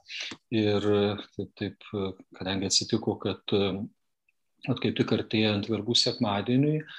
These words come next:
ir būtent šitoj rytinėj Lietuvos dalyje tas skaičius, e, susirgimų labai stipriai vėl pradėjo kilti, viršijo tą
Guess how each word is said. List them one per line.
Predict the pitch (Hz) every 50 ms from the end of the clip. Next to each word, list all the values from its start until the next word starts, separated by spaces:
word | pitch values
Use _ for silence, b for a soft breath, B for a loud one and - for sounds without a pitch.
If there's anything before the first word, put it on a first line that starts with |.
| B B B B _
ir | - 110 104 104 107 107 104 104
būtent | 104 - 127 123 131 123 107
šitoj | - - 120 - 120 113 107 113 -
rytinėj | 123 107 110 107 - 135 120 113
Lietuvos | 104 104 101 - - 110 110 120 113 - -
dalyje | 110 104 101 101 98 95 104 104 110 135 165 175 170
tas | - - - - - - - - -
skaičius, | - - - - 120 131 131 131 - 147 131 - - - - -
e, | - 139 131 123
susirgimų | 117 - - - 113 - - 110 107 - 127 117 117 107
labai | 101 101 98 110 107
stipriai | 98 - - - 110 - 107 95
vėl | 101 107 104
pradėjo | - 117 107 92 104 113 107 98
kilti, | - - - 101 92 95 - - 165 175 175 175 B B B B B B B B _ _
viršijo | - 110 110 110 - - - 113 104 101
tą | 104 - 113 107